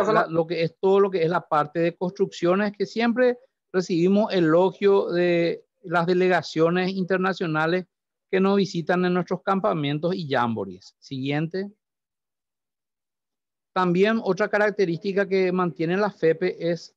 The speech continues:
ahí vemos un libro de oro por fuera. Eh, los patrulleros solamente le permiten ver a los promesados y tam-, de su patrulla, pero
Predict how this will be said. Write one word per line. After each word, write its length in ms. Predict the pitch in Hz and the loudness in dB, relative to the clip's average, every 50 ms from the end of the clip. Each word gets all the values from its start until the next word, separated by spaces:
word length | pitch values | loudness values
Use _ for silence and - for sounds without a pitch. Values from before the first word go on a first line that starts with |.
| _ - | _ -4
ahí 160 | 160 170 175 | 0 2 2
vemos 280 | 190 208 214 208 226 | 2 2 2 -2 -2
un 160 | 208 208 190 180 | -2 0 0 2
libro 300 | 180 190 196 214 220 214 | 2 2 2 4 4 2
de 140 | 214 214 214 | 2 0 0
oro 380 | 220 226 226 202 160 - - - - - - - _ _ _ - | 0 2 2 2 0 -2 -6 -12 -20 -20 -20 -20 _ _ _ -4
por 540 | - 156 151 156 165 175 180 190 185 - _ _ - | 0 2 4 6 6 4 4 2 -2 -8 _ _ -8
fuera. 400 | 120 107 107 104 101 90 - - - _ - - - - - - - _ _ _ _ _ _ _ _ _ _ _ _ _ _ _ _ _ - | -6 -4 -4 -4 -4 -6 -8 -12 -20 _ -20 -20 -20 -20 -20 -20 -20 _ _ _ _ _ _ _ _ _ _ _ _ _ _ _ _ _ -4
Eh, 760 | 151 147 143 139 135 135 127 123 120 120 117 110 110 113 - | -2 0 2 2 2 2 0 0 0 -2 -2 -4 -6 -8 -12
los 240 | - 127 151 160 160 | -4 -2 -2 -2 0
patrulleros 1040 | - 170 165 165 - 175 143 131 139 170 185 202 214 226 233 247 240 - - - _ _ _ _ _ _ _ _ _ _ _ _ _ | -2 -2 -2 -2 -2 -4 -2 0 0 2 2 2 2 2 2 2 0 -2 -8 -16 _ _ _ _ _ _ _ _ _ _ _ _ _
solamente 840 | _ - 170 180 196 202 190 180 180 185 190 180 208 202 208 202 - | _ 0 2 2 2 2 2 0 0 -2 -2 0 0 0 0 0 -4
le 180 | - 185 180 180 | -4 -6 -8 -6
permiten 540 | 175 180 151 143 147 151 - 190 180 170 151 | -4 -6 -6 -6 -8 -8 -6 -6 -6 -4 -2
ver 140 | 151 156 | 0 -2
a 120 | 165 165 175 | -2 -2 -2
los 180 | 170 180 175 | -4 -4 -4
promesados 840 | - _ 185 185 180 185 160 - - - 131 117 107 92 87 87 - _ _ - | -6 _ -4 -2 -2 -2 -4 -6 -6 -4 -2 -2 -2 -2 -4 -10 -16 _ _ -16
y 120 | 160 151 | -10 -6
tam-, 340 | - 170 147 139 139 143 - _ _ - 123 | -4 -4 -4 -4 -6 -8 -12 _ _ -20 -16
de 240 | 120 127 151 165 151 | -6 -2 0 0 0
su 120 | - 202 | -2 -4
patrulla, 560 | 175 180 160 - 131 120 113 101 95 82 - _ _ _ _ _ _ _ _ _ _ _ | -4 -4 -4 -4 -4 -6 -6 -6 -10 -14 -16 _ _ _ _ _ _ _ _ _ _ _
pero 300 | _ 156 156 156 156 - | _ 0 0 0 0 -2